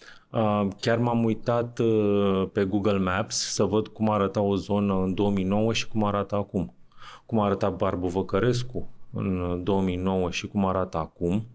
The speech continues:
Uh, cum arăta chiar Teodor Paladi, zona Teodor Paladi, chiar zona Dimitrie Pompeiu,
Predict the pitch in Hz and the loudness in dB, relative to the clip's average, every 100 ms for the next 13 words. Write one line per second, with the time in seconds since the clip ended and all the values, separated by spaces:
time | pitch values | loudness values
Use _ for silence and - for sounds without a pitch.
0 | _ _ _ - _ - - - - - | _ _ _ -20 _ -20 -20 -20 -20 -4
1 | 110 98 95 95 95 - 117 113 107 104 | -2 0 0 0 -2 -2 0 2 2 0
2 | 110 107 - 110 104 101 98 98 98 90 | 0 -2 0 0 2 0 2 2 2 0
3 | 92 87 90 90 131 127 - - - - | 0 0 0 0 -2 -4 -14 -20 -20 -14
4 | 98 98 95 92 95 90 90 87 92 123 | -2 0 0 0 0 2 0 0 0 0
5 | 127 147 139 113 - 175 139 143 135 113 | 0 0 -2 -6 -2 0 2 2 2 2
6 | 101 113 117 107 104 95 92 101 113 127 | 2 0 2 -2 0 -2 0 0 2 0